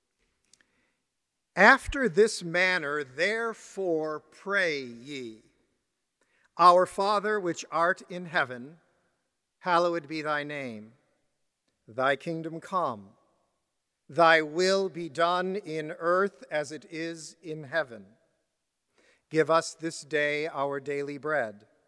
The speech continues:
And forgive us our debts as we forgive our debtors.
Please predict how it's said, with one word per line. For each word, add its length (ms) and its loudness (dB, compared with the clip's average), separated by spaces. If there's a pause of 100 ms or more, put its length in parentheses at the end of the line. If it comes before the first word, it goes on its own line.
(760)
And 220 -6
forgive 400 -2
us 400 -6
our 360 -4
debts 680 -4
as 260 -4
we 240 -6
forgive 760 -8 (160)
our 160 0
debtors. 500 -8